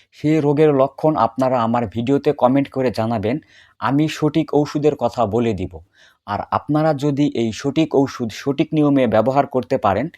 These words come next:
তাহলে ইনশাআল্লাহ আপনাদের মুরগিগুলোর মৃত্যু বা হতাহত হবে না। এছাড়াও সবসময় চেষ্টা করবেন মুরগির ঘর শুকনো এবং গন্ধমুক্ত রাখার। মুরগির ঘর যদি স্যাঁতস্যাঁতে হয়, তাহলে মুরগির সর্দি রোগ হওয়ার সম্ভাবনা অনেক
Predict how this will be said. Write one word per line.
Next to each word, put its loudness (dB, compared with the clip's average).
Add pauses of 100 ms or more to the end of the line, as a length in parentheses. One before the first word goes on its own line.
(340)
তাহলে 0
ইনশাআল্লাহ 0
আপনাদের 0
মুরগিগুলোর 0
মৃত্যু -4
বা 0
হতাহত -2
হবে 0
না। -16 (800)
এছাড়াও 2 (160)
সবসময় -2
চেষ্টা 0
করবেন 2
মুরগির 2
ঘর 2 (140)
শুকনো 0 (160)
এবং 2
গন্ধমুক্ত 0 (140)
রাখার। -6 (520)
মুরগির 2
ঘর 2 (120)
যদি 0
স্যাঁতস্যাঁতে -2
হয়, -2
তাহলে 2
মুরগির 0
সর্দি -4
রোগ 2
হওয়ার 0
সম্ভাবনা 0
অনেক 0